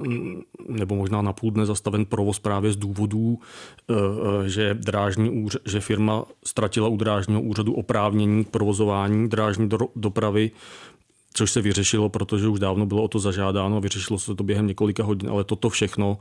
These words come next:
jako vedlo k, k určitým dedukcím, že firma se topí ve finančních problémech.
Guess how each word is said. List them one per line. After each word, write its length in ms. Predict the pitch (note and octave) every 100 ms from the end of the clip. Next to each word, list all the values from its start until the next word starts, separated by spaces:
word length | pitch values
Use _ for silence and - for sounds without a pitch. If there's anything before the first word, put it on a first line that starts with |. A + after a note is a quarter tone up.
| - - -
jako 320 | G2 - G#2+ -
vedlo 340 | G#2 G2+ G#2+ G#2 - B3+ - _ - B2
k, 200 | C3 -
k 100 | -
určitým 360 | G#2+ F#2 G2+ A2
dedukcím, 460 | G2 G2 F2+ G#2+ G2+
že 100 | G#2
firma 300 | G#2+ F#2 G2
se 120 | G#2
topí 260 | F2+ -
ve 60 | F#2+
finančních 400 | F2+ F#2+ F2+ G2
problémech. 560 | G#2 F2 F2+ F2+ F#2